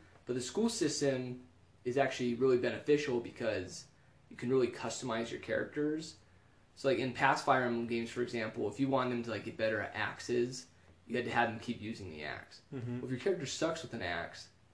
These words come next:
Speaker 1: it's a pain, it's a grind. And so you're like, "Whatever, I'll just keep them whatever they are." This game, you're like, "Okay, just go to this class,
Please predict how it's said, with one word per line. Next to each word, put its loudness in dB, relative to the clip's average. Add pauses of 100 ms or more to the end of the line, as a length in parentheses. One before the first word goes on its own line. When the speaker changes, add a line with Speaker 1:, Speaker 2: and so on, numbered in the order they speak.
Speaker 1:
it's -10
a 0
pain, -4
it's -10
a -4
grind. -6 (680)
And -8
so -2
you're 2
like, -2
"Whatever, 2
I'll -2
just -12
keep -12
them -8
whatever -6
they -6
are." -8 (460)
This 4
game, 6
you're 2
like, -4
"Okay, 0
just -10
go 2
to 4
this -8
class, -2